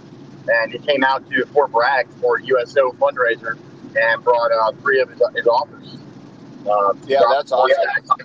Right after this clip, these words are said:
Speaker 1: yeah, yeah, it was really, really good time, man. It was really interesting and fun to meet those guys.
Speaker 2: Yeah.
Speaker 1: Yeah.
Speaker 2: It was a great, it was a great conversation. The, uh, uh, the, the, the mishap of the, the missing microphone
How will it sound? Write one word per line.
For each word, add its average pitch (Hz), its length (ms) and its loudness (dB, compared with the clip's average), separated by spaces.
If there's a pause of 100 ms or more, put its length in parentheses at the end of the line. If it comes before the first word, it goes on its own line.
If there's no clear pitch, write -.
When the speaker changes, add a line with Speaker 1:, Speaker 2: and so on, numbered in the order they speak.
Speaker 1:
yeah, - 160 0 (140)
yeah, 127 80 0
it 139 140 0
was 147 180 -2
really, 147 260 0
really - 220 2
good 156 120 -2
time, 147 220 0
man. 113 160 0
It 120 80 2
was 120 140 -4
really 143 240 2
interesting 143 340 -2
and 113 160 0 (160)
fun 147 160 2
to 127 60 0
meet 135 180 0
those 110 180 -2
guys. 101 180 0 (760)
Speaker 2:
Yeah. 123 200 -8 (380)
Speaker 1:
Yeah. - 80 -6 (260)
Speaker 2:
It 175 60 0
was 175 140 -2
a 160 60 -12
great, 170 280 0 (100)
it 165 40 -6
was 170 160 -12
a - 20 -20
great 160 340 -8
conversation. 147 720 -6
The, 131 200 -8
uh, 123 220 -2 (1040)
uh, 120 380 -6 (260)
the, 127 80 -16 (160)
the, 131 280 -8
the 135 180 -16
mishap 151 540 -4
of 135 220 -14
the, 131 180 -14 (220)
the 127 140 -16
missing 135 380 -18
microphone 127 680 -6